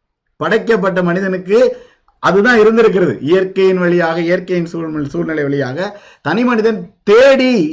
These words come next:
கண்டு கொள்கிற தருணமாக தான் இருந்திருந்துச்சு. அவபக்தியை விளக்குகிறது அப்படிங்கிறது வந்து ஒரு மனிதன் அந்த நிலையை அடைகிற தருணம். Again, நான் சொல்றதுதான்,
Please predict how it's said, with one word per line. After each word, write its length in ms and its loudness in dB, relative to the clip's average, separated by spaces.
கண்டு 440 0
கொள்கிற 340 2
தருணமாக 600 -2
தான் 160 -4
இருந்திருந்துச்சு. 520 -4
அவபக்தியை 760 -4
விளக்குகிறது 600 -4
அப்படிங்கிறது 260 -6
வந்து 720 -4
ஒரு 360 0
மனிதன் 540 0
அந்த 260 -2
நிலையை 420 0
அடைகிற 640 -2
தருணம். 520 -6
Again, 440 -8
நான் 140 -12
சொல்றதுதான், 580 -6